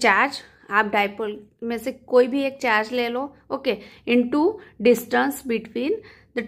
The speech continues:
two charges। ओके, डायपोल के जो टू चार्जेस लिए हैं आपने, उनके बीच का डिस्टेंस ले लो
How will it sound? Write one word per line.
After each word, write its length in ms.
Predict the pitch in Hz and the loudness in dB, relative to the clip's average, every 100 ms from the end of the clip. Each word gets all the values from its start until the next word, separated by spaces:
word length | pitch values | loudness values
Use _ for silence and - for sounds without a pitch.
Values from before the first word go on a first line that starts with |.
| - | -4
two 180 | 277 330 587 - - - - - | 2 4 4 -2 -20 -20 -18 2
charges। 440 | 226 185 165 - - 262 | 2 2 -4 -16 -16 -8
ओके, 180 | 294 | -4
डायपोल 460 | 220 190 180 208 208 | 0 -2 -4 -8 -8
के 240 | - 233 247 | -4 -4 -2
जो 160 | 233 | -2
टू 240 | 220 233 226 | -4 -8 -6
चार्जेस 520 | 214 190 185 208 214 | -2 -2 0 -2 -2
लिए 260 | 226 220 240 | -2 0 0
हैं 100 | 247 | -2
आपने, 300 | 233 247 254 | -6 -8 -6
उनके 260 | 214 214 | -4 -2
बीच 240 | 208 196 - | -4 -6 -4
का 120 | 247 | 0
डिस्टेंस 800 | 233 220 - 214 214 214 - - _ _ | 0 0 -2 0 0 -4 -14 -20 _ _
ले 180 | 220 214 | -2 2
लो 160 | 208 | 2